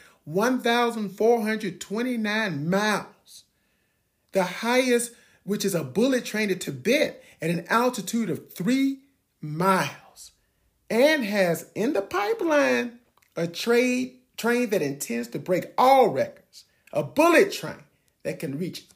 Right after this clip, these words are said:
six hundred and twenty miles per hour. Now, we've gotta know, we've gotta talk about it, stop for a second. This is not a traditional train in the usual sense.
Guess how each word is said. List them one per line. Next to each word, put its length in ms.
six 640
hundred 540
and 260
twenty 600
miles 440
per 220
hour. 420
Now, 220
we've 200
gotta 300
know, 420
we've 200
gotta 300
talk 380
about 300
it, 180
stop 400
for 140
a 40
second. 460
This 320
is 140
not 200
a 80
traditional 680
train 520
in 160
the 80
usual 400
sense. 440